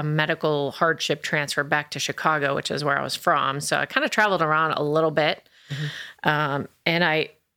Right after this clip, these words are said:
Speaker 1: again, it, it's, it's kind of a personal side, and it, it seems like a sidetrack, but it really kinda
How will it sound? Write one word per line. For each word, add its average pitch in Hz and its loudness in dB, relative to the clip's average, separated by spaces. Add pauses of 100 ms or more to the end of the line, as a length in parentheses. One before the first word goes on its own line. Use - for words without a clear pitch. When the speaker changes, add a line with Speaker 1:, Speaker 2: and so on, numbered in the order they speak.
(200)
Speaker 1:
again, 170 2
it, 151 -2
it's, - -4
it's - -2
kind 196 2
of 160 -2
a 151 2
personal 175 0
side, 170 2
and 160 -2
it, 156 -2
it 160 -4
seems 170 -2
like 156 0
a 151 -2
sidetrack, 160 -2
but 156 2
it 156 -2
really 170 0
kinda 151 -2